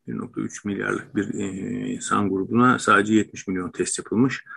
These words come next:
Ee, ve çoğu da belirtisi olanlara. Bu tabii önemli bir nokta. Testlerde çıkan pozitiflik bizi, e, bir ülkedeki gerçek tabloyu yansıtma açısından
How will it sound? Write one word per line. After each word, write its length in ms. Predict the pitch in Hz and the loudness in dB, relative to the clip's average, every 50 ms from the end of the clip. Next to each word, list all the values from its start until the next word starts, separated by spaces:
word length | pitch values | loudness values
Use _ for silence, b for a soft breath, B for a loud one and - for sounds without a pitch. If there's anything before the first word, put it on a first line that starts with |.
| B B B B B B B B - | B B B B B B B B 0
Ee, 260 | 110 107 107 104 110 | 2 2 4 6 6
ve 100 | 123 117 | 6 6
çoğu 280 | - - 143 123 120 | 6 8 8 8 10
da 180 | 135 160 139 120 | 10 8 8 10
belirtisi 440 | 127 127 123 120 113 - - - 131 | 8 10 10 8 6 4 2 4 6
olanlara. 480 | 110 104 95 92 92 95 98 104 110 | 6 6 4 2 0 -2 -2 -2 -2
Bu 80 | 117 120 | -2 2
tabii 260 | - 139 131 135 139 | 4 6 6 6 6
önemli 440 | 127 127 123 135 143 147 165 185 156 | 6 6 6 6 6 6 4 4 4
bir 60 | 127 | 4
nokta. 320 | 117 107 92 _ - 104 - _ - | 2 0 -2 _ -4 -6 -6 _ -4
Testlerde 840 | - - 127 123 120 - - - - 131 127 127 127 127 151 151 - | 2 4 4 4 4 2 -2 0 2 4 4 4 4 2 0 -2 -2
çıkan 460 | - - - - 139 131 123 117 - | -4 -8 -2 2 4 4 4 2 -2
pozitiflik 720 | - - 156 156 135 - - - - - - 120 127 120 - B B B B B B B B B B B | 0 4 4 4 4 2 -4 -10 -12 -6 -2 -2 -2 -2 -2 B B B B B B B B B B B
bizi, 300 | 120 120 120 113 120 135 | 4 6 6 8 8 8
e, 240 | 151 143 139 - 117 113 113 117 113 113 113 104 104 113 - - - | 8 8 6 4 4 6 6 6 6 4 2 2 0 -4 -8 0 4
bir 240 | 127 131 127 127 127 | 6 6 6 6 2
ülkedeki 800 | 120 113 117 - - 117 113 120 113 - - - 143 139 123 - - 123 | 0 0 0 0 0 4 4 4 4 2 0 0 0 0 0 -2 -6 -2
gerçek 580 | 110 107 104 104 101 - - - 156 156 _ - | 0 2 4 2 2 0 -2 -6 -6 -6 _ -8
tabloyu 560 | - - 110 110 113 117 113 113 113 110 110 | -2 -2 0 0 2 2 4 4 4 4 2
yansıtma 500 | 110 101 98 98 - - - - - 147 | 0 -2 -4 -8 -12 -16 -12 -6 -4 -2
açısından 680 | 135 - - - - - 101 98 107 123 147 156 - | -2 -2 -2 -6 -6 -6 -4 0 0 0 0 0 -6